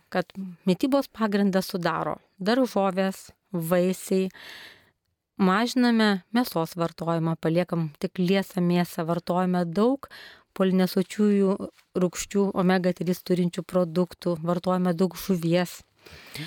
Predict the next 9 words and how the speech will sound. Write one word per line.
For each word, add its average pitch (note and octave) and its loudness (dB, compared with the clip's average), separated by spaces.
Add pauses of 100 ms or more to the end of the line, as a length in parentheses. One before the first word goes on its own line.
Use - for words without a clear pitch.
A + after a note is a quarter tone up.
(140)
vartojame F#3+ 0
grūdines F#3 2
kultūras, F#3 0 (140)
mažiname F#3 0 (160)
ypatingai F3+ 0 (520)
tuos F3 0
perdirbtus, F#3 -4
rafinuotus F3 -2
angliavandenius. F#3 0